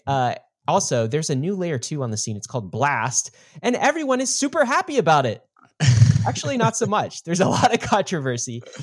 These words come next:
Speaker 1: We'll get to those things and more. But first, we want to tell you about the sponsors that made this episode possible,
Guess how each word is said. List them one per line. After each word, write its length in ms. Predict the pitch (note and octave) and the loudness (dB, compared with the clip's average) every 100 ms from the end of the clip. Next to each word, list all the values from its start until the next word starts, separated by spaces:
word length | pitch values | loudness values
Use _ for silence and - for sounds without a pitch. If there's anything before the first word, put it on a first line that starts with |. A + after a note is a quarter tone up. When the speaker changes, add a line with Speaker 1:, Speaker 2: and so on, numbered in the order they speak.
| A#2+ | -8
Speaker 1:
We'll 100 | D#3 | -4
get 160 | D#3+ F#3 | -4 -4
to 60 | |
those 200 | F3 D#3 | -4 -4
things 240 | - C#3+ C#3+ | -4 -8 -6
and 280 | C#3 C#3+ C3 | -6 -4 -2
more. 300 | D#3+ C3+ G#2+ | 0 0 0
But 260 | C#3 C3+ | -4 -2
first, 300 | - B3+ - | 0 0 0
we 80 | E3+ | -8
want 180 | F3 F#3 | -8 -8
to 60 | E3 | -6
tell 180 | F3+ | -6
you 60 | F3+ | -6
about 220 | D#3 D#3+ | -4 -4
the 80 | D#3+ | -4
sponsors 640 | - - G#3+ A3 D3 G#2+ - | -6 -4 -4 -4 -6 -8 -2
that 240 | C3+ - | -2 -2
made 460 | A#2+ E3+ A#3+ F#3+ C#3 | -4 -2 -4 -6 -4
this 240 | G3+ - - | -4 -4 -4
episode 500 | E3 F#3+ - F3+ - | -4 -4 -4 -4 -6
possible, 540 | - F#3+ G3+ - B2 | -4 -2 -2 -4 -6